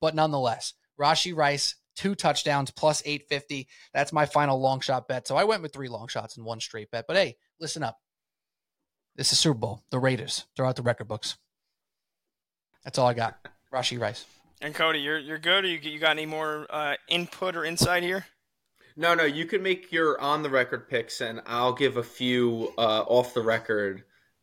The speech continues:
Speaker 3: potential,
Speaker 1: There we go.
Speaker 3: you know, leans and props and fun stuff after you guys are finished up.
Speaker 2: Nice. Um, now this play, when I throw out the numbers at you, um, the, you know, whereas the last two, three plays of mine are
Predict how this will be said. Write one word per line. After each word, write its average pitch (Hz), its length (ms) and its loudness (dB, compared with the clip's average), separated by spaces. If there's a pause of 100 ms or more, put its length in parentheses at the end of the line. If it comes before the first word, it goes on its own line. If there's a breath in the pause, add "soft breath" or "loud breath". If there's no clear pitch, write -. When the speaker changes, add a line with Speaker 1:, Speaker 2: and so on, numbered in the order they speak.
Speaker 3:
potential, 117 400 -2
Speaker 1:
There 135 100 6
we 101 60 2
go. 98 160 0
Speaker 3:
you 117 160 -2
know, 101 100 -2
leans 110 800 -2
and 113 160 -8
props 110 420 -2
and 107 100 -8
fun 107 280 -4
stuff 104 340 -2
after 104 300 0
you 101 100 0
guys 98 240 -2
are 92 60 -16
finished 98 360 -6
up. 92 200 -2 (520)
Speaker 2:
Nice. 175 440 -2 (560 loud breath)
Um, 147 340 0
now 156 140 2
this 185 240 -2
play, 160 520 2
when 139 160 -10
I 147 140 2
throw 175 320 -2
out 160 240 4
the 160 80 -6
numbers 151 480 -2
at 123 240 -2
you, 120 140 -8 (420)
um, 123 460 2 (420)
the, 143 280 -2 (200)
you 156 80 -6
know, 131 200 -2
whereas 139 420 -2
the 143 100 -4
last 151 440 0
two, 185 280 -6
three 170 280 -10
plays 160 340 0
of 147 80 -6
mine 143 260 0
are 131 140 -10